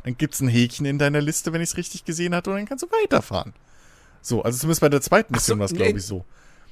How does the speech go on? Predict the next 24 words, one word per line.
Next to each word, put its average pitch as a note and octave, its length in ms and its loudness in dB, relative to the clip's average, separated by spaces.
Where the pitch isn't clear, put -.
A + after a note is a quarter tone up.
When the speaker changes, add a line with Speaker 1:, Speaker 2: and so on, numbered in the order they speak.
Speaker 1:
Das B2+ 220 -2
war B2+ 340 4
Speaker 2:
Okay, F3 460 4
nee, A3 180 4
wa-, - 120 -4
also F#3+ 140 -4
ich - 80 -2
hab, D#3 60 10
Speaker 1:
Weil D#3+ 60 10
da E3+ 60 10
Speaker 2:
ich F3 40 10
Speaker 1:
sind G3 80 8
Speaker 2:
hab, - 40 0
Speaker 1:
sie C4 80 4
Speaker 2:
ich G3+ 80 8
hab, G3+ 100 6
Speaker 1:
irgendwann G3 180 6
Speaker 2:
ich F#3+ 60 10
hab - 60 10
Speaker 1:
einfach A#3+ 120 4
Speaker 2:
das F#3+ 80 10
so A#3 60 4
Speaker 1:
weggefahren. A#3+ 240 6
Speaker 2:
verstanden. A#3 240 -4